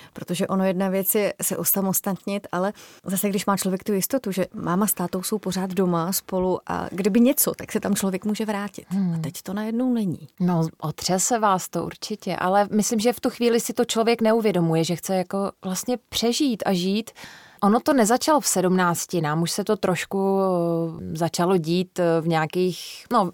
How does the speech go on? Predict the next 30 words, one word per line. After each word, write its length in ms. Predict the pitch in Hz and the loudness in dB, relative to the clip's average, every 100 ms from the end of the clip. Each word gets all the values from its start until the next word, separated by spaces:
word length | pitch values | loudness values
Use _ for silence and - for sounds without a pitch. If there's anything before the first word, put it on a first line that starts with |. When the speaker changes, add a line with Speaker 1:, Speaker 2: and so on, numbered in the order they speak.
| 226 | 2
Speaker 2:
řekla 200 | 254 269 | 4 6
bych 160 | 233 180 | 4 2
v 60 | |
nácti. 540 | 170 156 165 - - 143 - - - | 2 2 0 -4 -6 -8 -10 -16 -10
Takže 280 | - 160 185 | -4 0 0
to 120 | 185 | 0
byl 200 | 180 202 | 2 4
nějaký 380 | 202 190 190 214 | 4 2 2 -2
trvalejší 600 | - 180 185 196 196 247 | -2 0 2 2 0 -4
proces, 680 | - 185 175 - 214 254 - - - - | -2 -2 -2 -2 -2 -2 -8 -12 -10 2
ale 760 | 185 175 175 180 180 175 170 175 | 4 4 4 4 4 4 2 0
já 200 | 175 185 | 0 2
jsem 140 | 180 | 2
měla 160 | 220 220 | 4 4
fakt 240 | 220 247 | 2 2
nádherný 600 | 208 196 202 208 247 269 254 | 4 6 6 4 2 0 0
dětství 720 | 202 - - 151 143 156 - - | -2 -2 -8 -8 -8 -10 -14 -12
s 140 | - - - | -8 -8 0
plnou 340 | 202 202 196 | 4 6 6
rodinou 640 | 175 156 160 165 170 185 - | 4 2 2 2 2 2 0
a 80 | 175 | -2
potom 380 | - 247 262 240 | 0 2 2 2
později 520 | 220 202 185 214 214 | 0 -2 0 2 4
v 40 | 226 | 2
Speaker 1:
Mhm. 100 | 185 | 2
Speaker 2:
mých, 320 | 190 190 - - | 2 0 -2 0
mý 220 | 196 202 | 2 2
pubertě 480 | 190 180 185 - 185 | 2 2 2 0 -2
se 140 | 196 | -4
to 200 | 180 | -2